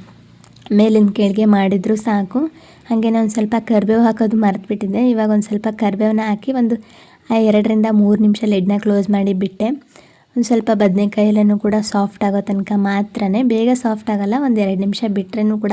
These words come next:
ಸಾಕು. ಇವಾಗ ಬದ್ನೆಕಾಯಿ ಇನ್ನೂ ಒಂದ್ಸಲ ಮಿಕ್ಸ್ ಮಾಡ್ಕೊಂಡು, ನಾವು ಪೇಸ್ಟ್, ಮೊದಲಿಗೆ ಪೇಸ್ಟ್ ಮಾಡ್ಕೊಂಡಿದ್ವಲ್ವ, ಆ ಪೇಸ್ಟ್ ಇನ್ನೂ ಸ್ವಲ್ಪ ಉಳ್ದಿರುತ್ತೆ, ಅದಕ್ಕೇನೆ ಒಂದ್ ಸ್ವಲ್ಪ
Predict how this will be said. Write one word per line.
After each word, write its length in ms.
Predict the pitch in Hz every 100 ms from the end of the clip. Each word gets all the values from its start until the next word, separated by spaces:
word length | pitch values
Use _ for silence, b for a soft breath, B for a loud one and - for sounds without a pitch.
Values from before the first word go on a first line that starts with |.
| 233
ಸಾಕು. 580 | 233 208 202 202 247 311 b b b b _
ಇವಾಗ 320 | 254 240 240 247 240 214
ಬದ್ನೆಕಾಯಿ 500 | 214 214 220 233 214
ಇನ್ನೂ 200 | 208 214
ಒಂದ್ಸಲ 260 | 214 220 214
ಮಿಕ್ಸ್ 300 | 202 202 -
ಮಾಡ್ಕೊಂಡು, 440 | 214 208 208 208
ನಾವು 200 | 233 226
ಪೇಸ್ಟ್, 380 | 214 226 240 -
ಮೊದಲಿಗೆ 400 | 214 202 226 247
ಪೇಸ್ಟ್ 360 | 247 226 - 233
ಮಾಡ್ಕೊಂಡಿದ್ವಲ್ವ, 720 | 214 214 214 202 190 202 220 269 B B B B -
ಆ 160 | 233 247
ಪೇಸ್ಟ್ 420 | 254 247 - 226
ಇನ್ನೂ 200 | 220 226
ಸ್ವಲ್ಪ 260 | 214 208
ಉಳ್ದಿರುತ್ತೆ, 680 | 214 202 202 196 202 196 -
ಅದಕ್ಕೇನೆ 600 | 269 233 214 226 240 233
ಒಂದ್ 140 | 226 214
ಸ್ವಲ್ಪ 260 | 226 214